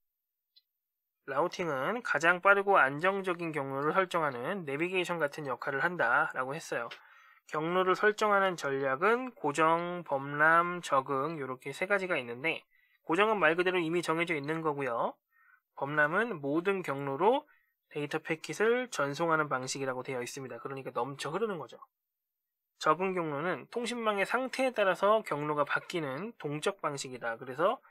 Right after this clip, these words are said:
고정이 있고 동적이 있고 범람이 있다. 이렇게 보실 수 있는 거죠. 자, 라우팅 프로토콜도 종류가 굉장히 많아요. 일단 정적과 동적이 있는데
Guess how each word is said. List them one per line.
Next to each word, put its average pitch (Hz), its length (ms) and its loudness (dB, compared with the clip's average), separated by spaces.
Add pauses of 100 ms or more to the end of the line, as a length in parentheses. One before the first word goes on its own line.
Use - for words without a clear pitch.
(220)
고정이 160 480 0
있고 202 460 -2
동적이 147 560 -6
있고 117 400 -14
범람이 139 480 -6
있다. 117 300 -12
이렇게 139 520 -12 (400)
보실 151 260 -6
수 156 140 -10
있는 143 240 -8
거죠. 135 260 -10 (1400)
자, 151 500 -6
라우팅 196 420 2
프로토콜도 202 760 0
종류가 185 380 0
굉장히 220 280 -2
많아요. 120 540 -2 (1400)
일단 175 240 2
정적과 180 840 4
동적이 175 560 0
있는데 131 420 -6